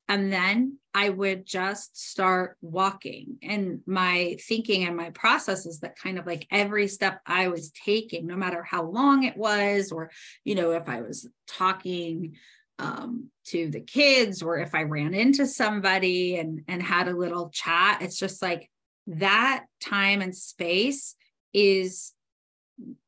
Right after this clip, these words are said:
set to heal that chakra in whatever way the energy healing, right, for my highest good and healing. And I always say this, like, I don't know what my highest good and healing is. And I don't know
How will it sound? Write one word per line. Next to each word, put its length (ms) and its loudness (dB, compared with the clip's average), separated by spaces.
set 520 -2
to 160 -2
heal 840 -4
that 240 -4
chakra 580 -6
in 420 0
whatever 720 -2
way 680 0
the 280 -8
energy 440 -4
healing, 720 -4
right, 220 -8
for 120 -10
my 200 -6
highest 560 0
good 140 -4
and 140 -6
healing. 240 -10
And 80 -6
I 160 -8
always 280 -2
say 80 -4
this, 180 -8
like, 240 -14
I 200 2
don't 340 -4
know 180 -4
what 180 -8
my 180 -6
highest 460 -8
good 140 -8
and 100 -12
healing 380 -10
is. 240 -8
And 140 -6
I 100 -4
don't 200 -6
know 420 -4